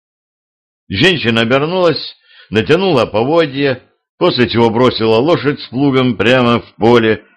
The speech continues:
и, вытирая руки о подол, пошла навстречу гостям. «По-русски понимает, уже хорошо», — негромко порадовался Фоктий, оглядывая незамысловатый наряд сервки.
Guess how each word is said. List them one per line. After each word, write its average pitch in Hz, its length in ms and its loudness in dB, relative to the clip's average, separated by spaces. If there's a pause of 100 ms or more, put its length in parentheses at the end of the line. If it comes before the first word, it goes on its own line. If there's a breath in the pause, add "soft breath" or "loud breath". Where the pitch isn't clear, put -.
(400 soft breath)
и, 90 80 -4
вытирая 160 400 2
руки 147 280 -4
о 110 100 0
подол, 139 460 -4
пошла 135 320 -4
навстречу 127 520 -6
гостям. 69 580 -6 (1300)
«По-русски 104 540 -4
понимает, 107 840 -2 (300 soft breath)
уже 92 360 0
хорошо», — 110 680 0 (320)
негромко 113 460 0
порадовался 98 580 -2
Фоктий, 110 680 -4 (340 soft breath)
оглядывая 107 840 0
незамысловатый 104 720 -4
наряд 104 380 0
сервки. 90 840 -4